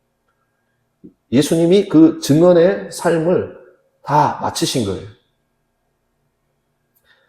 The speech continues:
이 사람들만 많이 몰려오게 하는 거라면 예수님이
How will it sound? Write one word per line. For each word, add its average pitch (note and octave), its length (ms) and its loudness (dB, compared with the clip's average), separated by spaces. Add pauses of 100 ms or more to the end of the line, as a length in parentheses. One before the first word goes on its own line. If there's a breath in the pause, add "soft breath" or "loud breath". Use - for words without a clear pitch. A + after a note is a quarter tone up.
(380)
이 - 140 -14
사람들만 C4 840 4
많이 F3+ 520 0 (240)
몰려오게 A3 540 4
하는 G3 280 0
거라면 C#3+ 460 2
예수님이 F#3 560 -4